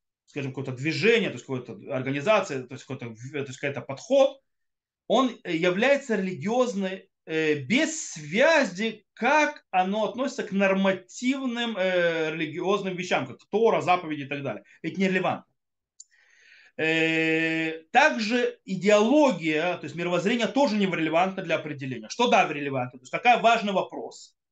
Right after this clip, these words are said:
Определить религиозное де-, движе-, действие, религиозное движение или нет? Вопрос, в чё-, к-, в чём, то есть ка-, какое, то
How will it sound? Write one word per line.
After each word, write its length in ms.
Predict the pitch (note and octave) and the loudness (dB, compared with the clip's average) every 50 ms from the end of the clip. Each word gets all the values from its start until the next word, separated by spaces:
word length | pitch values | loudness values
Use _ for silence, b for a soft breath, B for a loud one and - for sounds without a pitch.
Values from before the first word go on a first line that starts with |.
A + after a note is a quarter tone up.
| _ _ _ - | _ _ _ -4
Определить 420 | E3 D3 D#3 F#3+ F#3+ G3+ F#3+ F#3 | -4 -2 0 2 2 2 2 2
религиозное 880 | F#3+ F3 F3+ F#3 F#3 F3+ F3+ F#3+ G3 G3 F#3 - D#3+ D#3+ D#3 D3+ C#3+ C3+ | 2 2 2 2 2 4 6 6 6 6 6 2 -2 -4 -4 -4 -4 -2
де-, 240 | C3 D#3 D#3+ D#3 C#3+ | -2 -2 0 0 -2
движе-, 560 | C3+ D3 D3+ C3 C#3+ D#3+ D#3+ D#3 D3 C3+ B2+ | -2 -2 -4 -2 -2 -2 -2 -2 -2 -4 -2
действие, 540 | B2+ D#3 D#3 C#3+ B2+ - - C#3+ C#3 C3 B B B B | -2 -2 -2 -2 -4 -6 -12 -10 -10 -10 B B B B
религиозное 640 | D3+ E3 E3+ D3+ C#3+ F#3+ G3 G3+ G#3 F3+ F3 E3 D3+ | -6 -4 -2 0 2 4 6 6 6 4 0 -2 -2
движение 400 | D3 D3+ C3+ E3+ D#3+ D3+ D3 C3+ | -2 -4 -4 -4 -4 -2 -2 -2
или 100 | C3 C#3 | -2 -2
нет? 340 | E3 G#3 B3+ D4+ D#4 - _ _ _ _ _ _ _ _ _ | -2 0 0 0 -2 -4 _ _ _ _ _ _ _ _ _
Вопрос, 500 | - D#3 C#3+ - G#3+ B3+ C4+ C4+ - - _ _ _ _ | 0 0 0 2 2 0 0 0 -4 -14 _ _ _ _
в 180 | _ _ - | _ _ -12
чё-, 400 | - - - - - A3 G#3+ - | -8 -6 -4 -4 -4 -6 -10 -12
к-, 200 | - F3 D#3+ D3+ | -10 -10 -10 -10
в 240 | C3+ - _ - - | -10 -16 _ -18 -14
чём, 400 | - - A3+ C4 C4+ G#3+ F#3+ - | -6 2 4 4 4 4 0 -8
то 160 | - E3+ E3+ F3 | -14 -6 -4 -4
есть 120 | F3 - | -2 -2
ка-, 260 | F3+ E3+ E3 E3 - - | -2 -4 -4 -6 -10 -12
какое, 360 | F3 - - C#4 D4+ C#4+ C4+ | -14 -8 -2 0 0 0 0
то 100 | - | -4